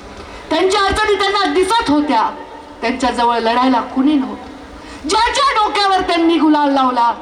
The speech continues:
ते सगळे विरोधात उभे होते, माझ्या एकटीवरच डाव खेळू शकत होते. ही सगळी चिल्लर फौज मी जमा केली. छोटे छोटे कार्यकर्ते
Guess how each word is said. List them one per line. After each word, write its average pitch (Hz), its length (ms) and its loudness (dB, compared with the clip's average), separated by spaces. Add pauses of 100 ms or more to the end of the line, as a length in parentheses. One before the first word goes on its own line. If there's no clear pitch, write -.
(240)
ते 262 80 0
सगळे 302 440 0
विरोधात 254 500 0
उभे 220 160 -10
होते, 202 520 -6 (380)
माझ्या 240 280 0
एकटीवरच 285 600 2
डाव 226 280 2
खेळू 226 180 -6
शकत - 400 -8
होते. 208 440 -4 (240)
ही 269 100 2
सगळी 302 280 2
चिल्लर 294 360 4 (240)
फौज 269 160 2 (180)
मी 262 100 -2
जमा 233 240 -2
केली. 202 260 -8 (1160)
छोटे 359 260 2 (100)
छोटे 370 220 2
कार्यकर्ते 359 760 0